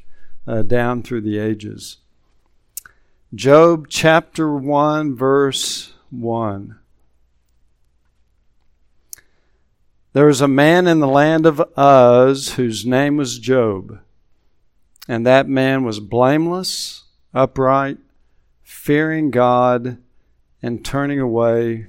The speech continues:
from evil. Seven sons and three daughters were born to him. His possessions were also seven thousand sheep,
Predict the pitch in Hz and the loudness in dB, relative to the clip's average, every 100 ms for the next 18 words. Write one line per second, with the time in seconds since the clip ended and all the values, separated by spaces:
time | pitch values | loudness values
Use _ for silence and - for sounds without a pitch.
0 | - 120 107 110 113 113 98 95 95 _ | -14 -10 -10 -10 -8 -8 -8 -14 -16 _
1 | _ _ _ _ _ _ _ _ _ _ | _ _ _ _ _ _ _ _ _ _
2 | _ _ _ _ _ - _ - - - | _ _ _ _ _ -20 _ -12 -8 4
3 | 147 156 160 156 - 160 160 170 139 123 | 4 6 2 0 0 0 2 -2 -6 -8
4 | - 139 127 131 135 135 120 117 104 123 | -2 0 4 4 4 2 -4 -8 -6 -6
5 | 131 131 123 127 135 147 143 _ _ _ | -4 -4 -4 -4 -6 -10 -18 _ _ _
6 | _ _ - _ _ _ - 113 - 123 | _ _ -20 _ _ _ -10 -10 -8 -10
7 | 104 135 151 - 151 156 120 117 120 135 | 4 6 6 4 -4 -4 -6 0 2 2
8 | 135 - 123 113 - 143 147 151 139 139 | 2 -2 -2 -2 0 2 2 0 2 4
9 | 135 135 110 120 107 - - 151 185 - | 4 2 0 -8 -8 -10 -2 0 0 -6